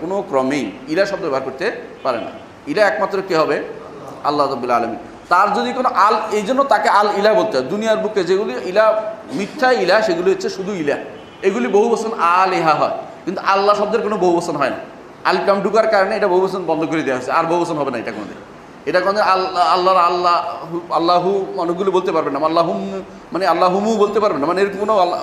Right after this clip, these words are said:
নাই, আরবি ভাষাতেও নাই, এটা কোনো ব্যবহার কোনোদিন হবেও না।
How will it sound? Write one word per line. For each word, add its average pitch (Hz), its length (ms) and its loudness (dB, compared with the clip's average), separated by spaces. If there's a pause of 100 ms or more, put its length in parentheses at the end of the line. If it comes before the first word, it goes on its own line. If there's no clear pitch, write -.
(140)
নাই, 156 280 2
আরবি 165 200 4
ভাষাতেও 202 360 0
নাই, 233 120 0
এটা 226 120 0
কোনো 214 160 -2
ব্যবহার 165 240 2
কোনোদিন 160 260 -2
হবেও 123 260 -2
না। 92 100 -10